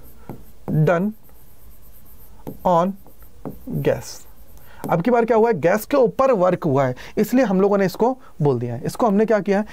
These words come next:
इसको बोल दिया है। ठीक है, तो ये आप लोगों को वर्क है, उसको समझ लेना। एक और होता है, एक एग्जाम आ जाता है एग्जाम में कि सर, ऐसे कोई ग्राफ हमें दे दिया और ग्राफ के अंदर, लाइक, इस तरीके से, और हमसे इसका एरिया पूछ लेता है,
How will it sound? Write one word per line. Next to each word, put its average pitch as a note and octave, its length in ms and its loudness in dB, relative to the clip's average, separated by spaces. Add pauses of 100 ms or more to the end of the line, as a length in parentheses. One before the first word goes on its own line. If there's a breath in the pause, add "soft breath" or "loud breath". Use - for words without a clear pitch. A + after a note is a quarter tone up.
(140 loud breath)
इसको A3 240 0
बोल B2+ 260 2
दिया A#2 140 -6
है। C3 100 -12 (180)
ठीक F#3+ 160 0
है, B3+ 80 2 (420 loud breath)
तो F#3+ 60 2
ये E3+ 100 6
आप A#3+ 180 4
लोगों A#3 160 4
को A3+ 120 0
वर्क F#3+ 320 2
है, A#3+ 60 6
उसको A3 200 2
समझ F#3 220 2
लेना। G3 200 4 (140)
एक B3 220 4
और A#3+ 140 6
होता G3 220 4
है, A3+ 80 2 (200 loud breath)
एक A3 160 4
एग्जाम G3 340 4 (300)
आ F#3 100 6
जाता G#3+ 220 4
है A3 60 6
एग्जाम F#3+ 240 4
में A3 140 2 (200 loud breath)
कि A3 60 4
सर, A#3 140 4
ऐसे G#3+ 220 4
कोई A#3+ 140 2
ग्राफ F3+ 380 4
हमें F3+ 200 4
दे C3 120 4
दिया A#2 200 4 (220 loud breath)
और E3 80 4
ग्राफ E3+ 280 4
के B3 80 -2
अंदर, A3+ 160 4
लाइक, G#3+ 220 4
इस F#3 140 -2
तरीके G#3+ 280 4
से, G3+ 80 4
और A3 100 6
हमसे F#3 220 4
इसका G3+ 280 2
एरिया F#3 340 6
पूछ C#3+ 260 -2
लेता C3 160 0
है, B2+ 80 -2